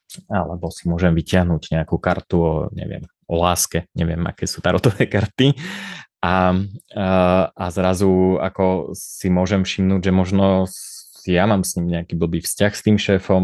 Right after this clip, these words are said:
a vlastne je to celé inak. A podobne funguje mimochodom aj kniha premien a I Ching, teda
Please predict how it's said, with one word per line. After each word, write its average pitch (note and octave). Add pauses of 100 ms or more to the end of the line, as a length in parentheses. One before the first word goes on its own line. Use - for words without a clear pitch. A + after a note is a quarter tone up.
a F2
vlastne F2 (320)
je F#2+
to -
celé F#2
inak. E2+ (960)
A F2+ (160)
podobne B2
funguje G#2
mimochodom F#2+
aj F2
kniha F#2+
premien F2+
a E2+
I F#2+
Ching, C#3+ (160)
teda F2